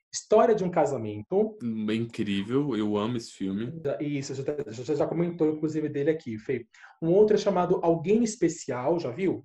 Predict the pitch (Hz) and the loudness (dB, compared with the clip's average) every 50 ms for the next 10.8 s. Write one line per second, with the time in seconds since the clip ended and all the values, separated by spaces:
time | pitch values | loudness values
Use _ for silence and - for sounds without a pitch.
0 | - _ _ 113 113 117 113 113 107 101 95 98 98 95 95 101 127 151 - 160 | -16 _ _ -4 -4 -4 -4 -4 -4 -6 -6 -6 -8 -6 -6 -6 -6 -6 -8 -4
1 | 151 151 151 175 180 185 190 170 - - 185 175 180 170 170 - - 170 160 - | -2 4 4 4 4 4 0 -4 -2 -2 -2 0 0 -2 -4 -2 -2 -2 -2 -2
2 | 143 135 165 165 165 - - 214 214 196 180 190 226 262 269 247 208 180 147 127 | -4 -2 -2 -2 -2 0 4 4 4 4 4 2 2 2 2 0 0 0 0 -2
3 | 104 107 113 117 120 139 170 208 247 - - _ _ _ _ - - - 120 117 | -4 -8 -10 -8 -4 -2 -2 -2 -2 -4 -10 _ _ _ _ -20 -14 -8 -6 -6
4 | 117 117 - 101 95 98 101 98 98 - 92 92 92 95 95 98 113 143 151 147 | -6 -6 -8 -10 -8 -8 -10 -10 -8 -8 -10 -8 -6 -6 -6 -6 -6 -8 -8 -10
5 | - _ _ - 220 226 208 220 226 247 254 254 254 240 - 165 147 151 - - | -12 _ _ 0 0 4 4 4 4 6 4 4 2 2 2 2 2 0 -2 -4
6 | 165 170 - 190 190 185 175 175 175 175 - 180 185 170 - - - 185 165 139 | -8 -6 -4 -4 -2 -2 -2 -4 -4 -4 -2 -2 -2 -2 -4 -2 -2 0 0 0
7 | 113 113 117 135 139 - 139 - - - 160 151 - 170 175 196 190 - 135 127 | -2 -2 -2 -2 -2 -2 -2 -4 -4 -6 -2 4 4 6 6 4 2 -2 -4 -4
8 | 123 - 143 139 123 127 - 135 127 120 - - - 113 - _ _ - - - | -2 0 0 0 0 0 -2 -6 -6 -6 -10 -10 -10 -12 -12 _ _ -20 -20 -16
9 | - - 160 - - - _ _ - - _ _ _ _ - 156 156 143 127 - | -12 -10 -10 -10 -12 -16 _ _ -20 -20 _ _ _ _ -12 -12 -12 -12 -14 -18
10 | _ _ _ _ _ _ _ _ _ 214 - - - 180 - - | _ _ _ _ _ _ _ _ _ -6 -6 -4 -6 -8 -10 -10